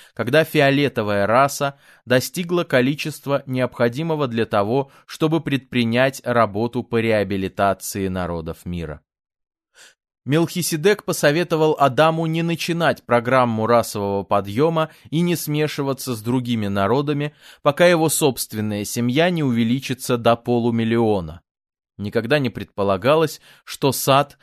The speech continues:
должен быть постоянным местом жительства адамитов. Им надлежало стать эмиссарами новой жизни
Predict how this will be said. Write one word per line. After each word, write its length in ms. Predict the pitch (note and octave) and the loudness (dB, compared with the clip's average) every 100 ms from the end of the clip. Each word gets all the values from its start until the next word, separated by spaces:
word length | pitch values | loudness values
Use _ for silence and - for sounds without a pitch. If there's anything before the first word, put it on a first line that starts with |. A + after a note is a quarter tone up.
| _ A2 | _ -2
должен 380 | C3+ C3 C3 | 0 0 -2
быть 220 | A2 B2 - | -2 -2 -2
постоянным 760 | A#2+ - G#2+ G2+ G#2+ A2+ G#2+ | -6 -2 -2 0 0 -2 -4
местом 500 | F#2+ G2 F#2+ - F#2 | -4 -4 -4 -6 -8
жительства 580 | F2 F2 F2 - - F#2 | -8 -10 -10 -12 -8 -8
адамитов. 640 | G2 F2 A2 A#2 - - _ _ _ _ - | -6 -4 -2 -2 -6 -14 _ _ _ _ -6
Им 200 | G#2+ D3+ | -2 0
надлежало 600 | D#3+ C3 A2+ A#2 C#3+ C#3 | 0 0 2 4 4 2
стать 400 | - B2+ C3+ - | 0 2 2 0
эмиссарами 760 | B2+ A#2 - - B2+ C3+ B2+ | -2 -2 -2 2 4 4 2
новой 400 | A2+ A#2 A2+ G2+ | 0 2 2 0
жизни 560 | F2 G#2+ C3+ C3 C3 | -4 -2 -2 -2 -6